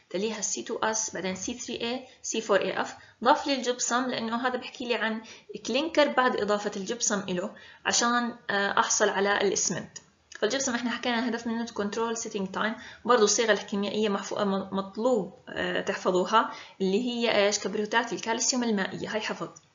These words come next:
كبريتات الكالسيوم المائية اللي حتتأين لأيون الكبريتات نتيجة وجودها الماء، الماء.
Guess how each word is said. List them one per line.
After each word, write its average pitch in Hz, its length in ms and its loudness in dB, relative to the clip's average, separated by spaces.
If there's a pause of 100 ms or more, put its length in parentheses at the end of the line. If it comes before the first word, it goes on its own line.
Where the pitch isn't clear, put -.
(340)
كبريتات 185 500 2
الكالسيوم 208 540 -2
المائية - 380 -4 (240)
اللي 190 120 -2
حتتأين 202 580 2
لأيون 196 500 0 (800)
الكبريتات 202 1080 2 (300)
نتيجة 220 360 0
وجودها 208 720 -2 (120)
الماء، 185 760 0
الماء. 175 320 -2